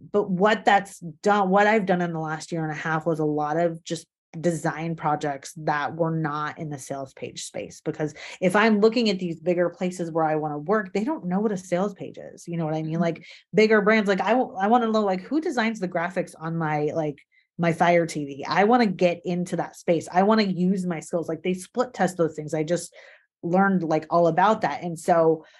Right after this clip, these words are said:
Speaker 1: um, I really just, like, took on new design projects. I des-, recently designed Kendrick Shope's website, kendrick shope dot com. She's, like, a sales mentor, and she's, like, one of the favorite clients I've ever had. I did some brand design and, like, a website design for a project called the Warrior Queen Project,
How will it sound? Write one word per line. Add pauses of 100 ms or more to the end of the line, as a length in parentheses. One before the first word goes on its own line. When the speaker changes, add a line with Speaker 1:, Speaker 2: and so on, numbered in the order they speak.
(380)
Speaker 1:
um, (200)
I
really
just,
like,
took
on
new
design
projects.
I
des-,
recently
designed
Kendrick
Shope's
website, (100)
kendrick
shope
dot
com.
She's,
like,
a
sales
mentor,
and (260)
she's,
like,
one
of
the
favorite
clients
I've
ever
had.
I
did (280)
some
brand
design
and,
like,
a
website
design
for
a
project
called
the
Warrior
Queen
Project,